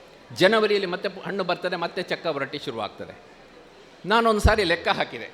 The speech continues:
ಎಷ್ಟಿರ್ಬೋದು ಇವರು ಉತ್ಪಾದಿಸುವ ಚಕ್ಕವರಟ್ಟಿ? ಒಂದು ಹತ್ತು ಟನ್ ಇರ್ಬೋದು ವರ್ಷದಲ್ಲಿ. ಅದು ವ್ಯವಸ್ಥೆ ಹೇಗಿದೆ? ಭಾಳ ಸುಂದರವಾದ ವ್ಯವಸ್ಥೆ ಇದೆ. ನವ್ಯ ಬೇಕರ್ಸ್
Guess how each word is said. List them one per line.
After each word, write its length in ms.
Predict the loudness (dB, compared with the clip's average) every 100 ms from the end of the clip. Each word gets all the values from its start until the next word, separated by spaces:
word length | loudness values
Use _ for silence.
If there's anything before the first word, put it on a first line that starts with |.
| -18 -20 -20 -20 -20 -2
ಎಷ್ಟಿರ್ಬೋದು 760 | -2 -2 -2 -2 0 -2 -6 -12 -2
ಇವರು 180 | -2 -2
ಉತ್ಪಾದಿಸುವ 680 | -6 0 2 2 0 -4
ಚಕ್ಕವರಟ್ಟಿ? 680 | -4 -4 -2 -2 -4 -8 -16 -18 -20 -20 -20 -20 -20 -20 -20 -20 -12 -2
ಒಂದು 280 | 0 0
ಹತ್ತು 420 | 2 0 0 -4 0
ಟನ್ 300 | 2 2 0
ಇರ್ಬೋದು 380 | -2 -6 -10
ವರ್ಷದಲ್ಲಿ. 480 | -10 -10 -10 -10 -16 -20 -20 -20 -20 -20 -20 -20 -20 -20 -20 -20 -2
ಅದು 160 | 0 2
ವ್ಯವಸ್ಥೆ 600 | 2 4 4 2 -2 -2
ಹೇಗಿದೆ? 500 | -2 -4 -6 -8 -12 -4
ಭಾಳ 160 | -2 0
ಸುಂದರವಾದ 520 | -2 0 4 4 4
ವ್ಯವಸ್ಥೆ 480 | 2 2 0 -4 -10
ಇದೆ. 220 | -10 -16 -20 -20 -20 -20 -6
ನವ್ಯ 320 | -2 4 6
ಬೇಕರ್ಸ್ 520 | 8 6 4 -2 -6